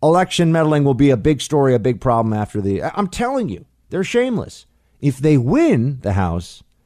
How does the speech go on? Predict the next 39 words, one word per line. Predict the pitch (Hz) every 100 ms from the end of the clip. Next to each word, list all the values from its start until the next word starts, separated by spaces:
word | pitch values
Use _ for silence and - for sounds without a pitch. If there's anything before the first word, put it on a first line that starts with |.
| _ _ _ _ _ -
eh, | 392 359
then | 330 294
election | 269 254 214 214 190
meddling | 196 180 175
will | 165 80
be, | 90 87 87 85
you | 90
know, | 80 73 127 - _ _ _ _ -
America | 233 254 240 233 202
stopped | - - 156 -
it | -
this | 113
time | - 101 90
around. | 82 80 78 - _ _ _ _ _ _ _ -
Maybe | 131 151
they | 160
won't | 170 185
when | 180 165
Trump's | - 196 185
up | 196 -
for | 185
re-election, | 190 240 262 220 208
but | 165
this | 247 240
time | - 175 147
around | 139 127
it | 101
was | 107 104
okay. | 92 95 82 - _ _ _ _ _ _ _ _ _ _ _ _ _ -
That's | 113 151
what | 180
I |
mean | 180 196
by | 117
these | 107
people | 117 113
have | 110
no | 107
principles. | 101 127 127 - -